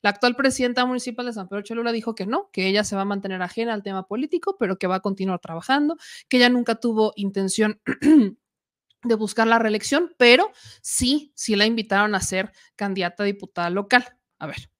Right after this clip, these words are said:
entre una presidencia municipal y una diputación local, pesa más una presidencia municipal. Este audio coincide un poco con estas declaraciones, cuando ya se hablaba básicamente de su intento de reelección,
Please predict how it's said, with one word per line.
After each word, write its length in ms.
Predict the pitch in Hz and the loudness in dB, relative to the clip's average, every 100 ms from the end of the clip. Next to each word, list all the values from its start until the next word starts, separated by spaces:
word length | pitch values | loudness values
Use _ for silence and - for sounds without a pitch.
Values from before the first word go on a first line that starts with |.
| _ - - - - | _ -20 -20 -20 0
entre 360 | 214 208 220 | 2 4 4
una 520 | 240 262 285 302 277 - | 6 6 6 6 2 2
presidencia 520 | 220 196 208 208 233 | 2 2 0 0 0
municipal 480 | 240 226 202 170 190 | -2 -2 -4 -4 -4
y 60 | |
una 140 | 208 226 | -2 -2
diputación 520 | 220 190 160 185 190 | -4 -6 -8 -4 -4
local, 360 | 196 170 196 - | -4 -4 -6 -4
pesa 220 | 302 302 | -4 -2
más 180 | 220 196 | -2 -2
una 180 | 226 208 | -4 -4
presidencia 460 | 170 - 151 185 | -8 -8 -12 -14
municipal. 380 | 196 185 202 _ _ _ _ _ _ - - - - _ _ | -20 -20 -20 _ _ _ _ _ _ -20 -20 -20 -20 _ _
Este 260 | 233 - 254 | 2 6 6
audio 400 | 233 220 233 240 | 6 4 0 -4
coincide 760 | - 202 196 196 - 311 320 214 | -4 -2 -2 -4 -2 2 2 2
un 120 | 202 | 0
poco 280 | 196 190 190 | -2 -2 -4
con 180 | 185 | -4
estas 240 | 180 190 190 | -4 -6 -6
declaraciones, 840 | 185 190 180 180 226 190 185 - _ _ _ | -6 -6 -4 -4 -2 -4 -6 -14 _ _ _
cuando 260 | 208 196 | -2 0
ya 360 | 190 226 226 247 | 2 6 6 4
se 180 | - 214 | 2 0
hablaba 320 | 185 220 294 | 2 4 4
básicamente 800 | 247 208 233 196 185 180 190 196 185 | 4 2 -4 -6 -6 -8 -6 -6 -4
de 160 | 196 | -6
su 120 | 180 175 | -6 -8
intento 320 | 180 190 202 | -6 -4 0
de 100 | 202 | 0
reelección, 500 | 202 233 - 196 | 0 -4 -4 -8